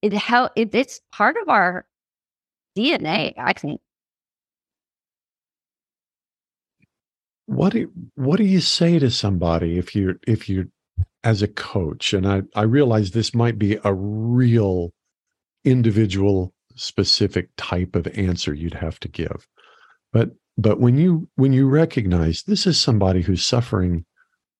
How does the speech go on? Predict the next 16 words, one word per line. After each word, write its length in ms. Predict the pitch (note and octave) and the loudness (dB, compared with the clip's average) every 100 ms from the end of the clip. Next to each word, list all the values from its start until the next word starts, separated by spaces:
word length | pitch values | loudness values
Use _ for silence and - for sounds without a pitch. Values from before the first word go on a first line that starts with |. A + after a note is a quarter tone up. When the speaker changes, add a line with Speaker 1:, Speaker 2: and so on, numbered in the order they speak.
| _ _ _ _ - | _ _ _ _ -8
Speaker 2:
from 280 | - F#2+ F2+ | -2 -2 2
a 140 | G2+ | 0
lack 500 | F2+ F2 G2 A2+ - | 2 0 0 0 0
of, 280 | F2 D#2+ - _ G2+ | -2 -2 -8 _ 0
of 280 | F2 D#2 - _ _ _ _ _ | 0 -2 -12 _ _ _ _ _
those, 320 | G2+ F#2+ F2 - | 0 0 0 0
those 320 | F#2 E2 - | -2 0 0
social 540 | - A2+ A#2+ - E2 | 0 2 2 0 -4
connections, 840 | - C#2+ C2 B1 - - - - - _ _ _ _ _ _ - | -4 -6 -6 -8 -8 -10 -12 -16 -18 _ _ _ _ _ _ 0
as 160 | A2 | 2
a 80 | F#2 | 2
coach, 800 | - - - B3+ G3+ - - - _ _ _ | -4 -10 -6 -2 -2 -2 -4 -4 _ _ _
how 220 | - C3+ | -4 0
do 60 | A#2+ | 2
you 140 | F#2+ | 0
help? 420 | D2+ E2+ A#1 - | 0 -2 -4 -8